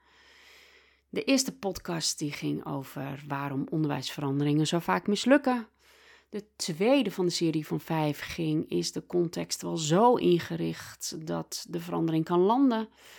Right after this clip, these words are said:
En nu, vandaag gaan we het dus hebben waarom kijken naar het systeem het verschil gaat maken. Ja, want ja, kijken naar het systeem is eigenlijk iets wat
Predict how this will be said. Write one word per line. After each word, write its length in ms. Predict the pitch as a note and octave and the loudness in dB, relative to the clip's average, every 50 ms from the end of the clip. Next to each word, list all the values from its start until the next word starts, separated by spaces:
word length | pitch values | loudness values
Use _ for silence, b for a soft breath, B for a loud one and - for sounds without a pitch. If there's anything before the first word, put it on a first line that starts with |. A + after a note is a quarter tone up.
| B B B B B B B B B - | B B B B B B B B B -8
En 520 | F#3+ F#3+ F3+ F3+ F3+ F3+ F3+ F3 E3 D#3+ | -6 -4 -2 0 0 0 2 2 2 4
nu, 420 | E3+ F#3 F3+ F3+ F3+ F3 E3 D3+ | 6 8 8 10 10 8 8 6
vandaag 460 | C#3+ - E3+ D3 C#3+ C#3 C3+ C3+ - - | 2 0 0 0 0 0 -2 -4 -6 -6
gaan 140 | C#3 C3 | -4 -2
we 60 | C3 C3+ | -2 -2
het 80 | C3 | -2
dus 160 | C3+ C3+ B2+ | -2 -4 -4
hebben 300 | - C3+ C3+ C3 C3 C3 | -4 -4 -4 -4 -4 -6
waarom 380 | B2+ C#3 C3+ C#3 C#3 C3 C3 B2+ | -6 -6 -8 -6 -6 -8 -8 -6
kijken 340 | - D#3 C#3+ D3 D3 - C#3 | -4 -2 -2 -2 -2 -4 -8
naar 80 | C3 | -8
het 100 | B2+ - | -6 -8
systeem 680 | - - D3 - - - D3 C3+ C3 C3 C3 C3 A#2+ - _ | -8 -8 -6 -8 -6 -6 -6 -6 -6 -6 -6 -6 -8 -10 _
het 200 | D3 C#3+ - - | -12 -12 -12 -8
verschil 380 | - D3 - - A#3 C#4 D4+ | -6 -6 -2 0 0 0 0
gaat 240 | - - F#3+ F3 - | -2 -4 -8 -6 -4
maken. 440 | D3+ C#3+ C#3 B2+ - - - - - _ b b b b b b b b b b b b b b b b _ _ _ _ _ _ _ _ _ _ _ _ _ _ _ _ | -6 -6 -6 -8 -14 -16 -20 -20 -20 _ b b b b b b b b b b b b b b b b _ _ _ _ _ _ _ _ _ _ _ _ _ _ _ _
Ja, 160 | _ - F3 | _ -8 -4
want 180 | E3 D#3+ E3 D3+ | 0 0 0 2
ja, 260 | E3 E3 D#3+ D3 C#3 - - _ _ - _ _ _ _ _ _ _ _ _ _ _ F3+ | 2 2 0 0 -2 -8 -14 _ _ -20 _ _ _ _ _ _ _ _ _ _ _ -14
kijken 320 | - - F3 F#3 F#3 - F3+ | -2 2 2 2 2 2 0
naar 100 | E3 D#3 | 0 0
het 80 | D3 | 0
systeem 420 | - - D#3 - - G3+ F#3+ F3 E3+ | -2 -4 -4 -2 2 4 4 4 4
is 140 | D#3+ - - | 2 -2 -4
eigenlijk 360 | - E3 D#3+ - - _ - | -4 -6 -6 -6 -10 _ -6
iets 260 | - F#3 E3+ - - | -4 -4 -4 -4 -4
wat 220 | D3 E3 D#3 D#3 | -2 -4 -4 -4